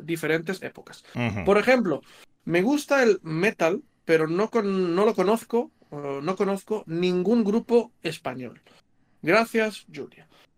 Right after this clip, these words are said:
Speaker 1: John, música y cines, yo imagino que se refiere a películas, pero
Speaker 2: Ajá.
Speaker 1: música y pelis de España.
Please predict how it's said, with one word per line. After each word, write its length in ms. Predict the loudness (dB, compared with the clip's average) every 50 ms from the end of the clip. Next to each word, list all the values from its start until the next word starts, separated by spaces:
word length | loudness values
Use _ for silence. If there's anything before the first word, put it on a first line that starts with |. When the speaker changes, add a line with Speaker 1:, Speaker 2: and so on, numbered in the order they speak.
| _ _ _ _ _ _ _ _ _ _ 0
Speaker 1:
John, 380 | 4 4 4 4 4 -2 -6 -8 _ _ _ _ _ _ _
música 880 | -6 -2 2 4 4 4 4 0 -2 0 2 4 4 4 4 4 0 -2 -6
y 140 | -10 -10 -8
cines, 640 | -4 -4 -2 -2 0 -2 -2 -2 -6 -10 -14 -16 -10
yo 160 | -4 -2 -2
imagino 400 | 0 -2 -2 -4 -4 -4 -4 -4
que 80 | -6 -6
se 120 | -8 -8
refiere 420 | -8 -8 -8 -6 -4 -2 -2 -2 -2
a 220 | -2 -4 -6 -8
películas, 540 | -8 -8 -6 -6 -6 -4 -6 -8 -8 -8 -8
pero 160 | -6 -4 -2 -2
Speaker 2:
Ajá. 120 | -2 -2
Speaker 1:
música 500 | -4 -6 -6 -8 -4 -2 0 0 2 0
y 80 | 0 -2
pelis 400 | -4 _ 0 0 0 0 -2 -2
de 80 | -4 -6
España. 680 | -6 -2 2 2 4 4 4 4 4 4 2 2 -2